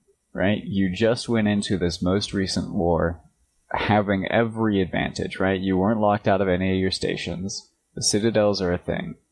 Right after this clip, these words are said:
You've got m-, majority control of the war zone. You've got the L P market advantage. And even still, you lose. So at that point, it's like, well, there's nothing new to try. And even if we did manage to recruit a bunch of people,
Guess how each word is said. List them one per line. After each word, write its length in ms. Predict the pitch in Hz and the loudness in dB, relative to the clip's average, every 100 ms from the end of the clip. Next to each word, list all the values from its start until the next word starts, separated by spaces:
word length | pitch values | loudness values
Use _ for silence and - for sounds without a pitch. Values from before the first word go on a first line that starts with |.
| _ - | _ -4
You've 220 | 92 82 | -2 2
got 300 | - 104 117 - | 4 4 2 -4
m-, 300 | - 98 - - | -4 -2 -4 0
majority 540 | 104 85 87 92 104 | 0 2 4 4 4
control 480 | - 98 - 87 85 | 2 0 2 2 2
of 60 | 82 | 0
the 100 | 80 | 0
war 260 | 80 82 | 2 2
zone. 380 | - - - 104 107 | 0 0 -2 -4 -2
You've 220 | 87 - | -2 2
got 260 | 87 101 | 2 2
the 140 | 107 101 | 2 4
L 140 | 101 | 2
P 200 | - 107 | 0 -4
market 360 | 92 85 87 85 | 0 0 0 -2
advantage. 720 | 85 - - 52 - - - - _ _ _ - | -2 -2 -2 -2 -4 -6 -10 -16 _ _ _ 0
And 400 | 92 90 90 90 | 2 2 0 -2
even 420 | 98 104 107 107 | 0 2 2 2
still, 600 | 107 - 139 92 92 113 _ _ _ | 0 2 2 2 -2 -6 _ _ _
you 460 | - 80 80 98 123 | -10 -6 -2 2 2
lose. 720 | 117 131 - - 190 - - _ _ _ - - - | 2 0 -2 -8 -16 -18 -20 _ _ _ -20 -20 -8
So 300 | - 92 90 | -2 2 2
at 100 | - | 2
that 260 | 113 135 - | 2 0 -2
point, 360 | 82 85 87 - | -2 0 -2 -4
it's 220 | - - | -4 0
like, 200 | 90 - | 0 2
well, 360 | 101 127 - - - 107 | 2 2 -2 -10 -8 -4
there's 360 | 104 98 98 | 2 2 2
nothing 480 | 113 135 127 110 92 | 2 2 0 0 2
new 240 | 107 107 101 | 2 2 -2
to 80 | - | -10
try. 560 | - 110 92 60 110 - _ _ - 92 | -4 0 0 0 -6 -12 _ _ -6 0
And 220 | 90 90 | 0 2
even 340 | 101 113 117 | 2 2 2
if 160 | 113 - | 0 0
we 100 | 92 | 2
did 240 | 101 110 | 2 2
manage 360 | 104 92 90 - | 2 2 0 0
to 100 | 85 | -2
recruit 340 | 85 - 147 | 0 0 0
a 60 | 117 | 0
bunch 260 | 95 90 92 | -2 -2 -4
of 80 | |
people, 500 | - 87 - 101 101 | -2 -4 0 0 0